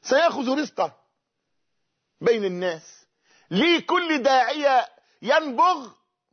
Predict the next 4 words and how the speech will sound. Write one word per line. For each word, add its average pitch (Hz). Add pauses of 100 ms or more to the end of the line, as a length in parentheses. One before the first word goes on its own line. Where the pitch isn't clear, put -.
(1120)
تتسلط 208
عليه 196 (1160)
حزب 175
الشيطان؟ 170